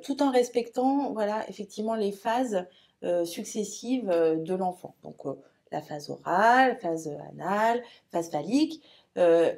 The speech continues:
le fait de poser l'interdit au moment de l'Oedipe, et puis après,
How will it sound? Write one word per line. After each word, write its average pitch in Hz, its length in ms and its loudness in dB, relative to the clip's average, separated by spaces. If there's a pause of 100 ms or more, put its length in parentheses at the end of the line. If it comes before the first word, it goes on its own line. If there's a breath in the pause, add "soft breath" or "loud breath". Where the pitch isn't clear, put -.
(120)
le 226 340 2
fait 254 260 2
de 233 100 2
poser 214 320 2
l'interdit 175 560 0
au 160 60 -2
moment 151 280 -10
de 147 100 -16
l'Oedipe, 156 400 -2 (120)
et 262 120 0
puis 294 240 -4
après, 220 580 -2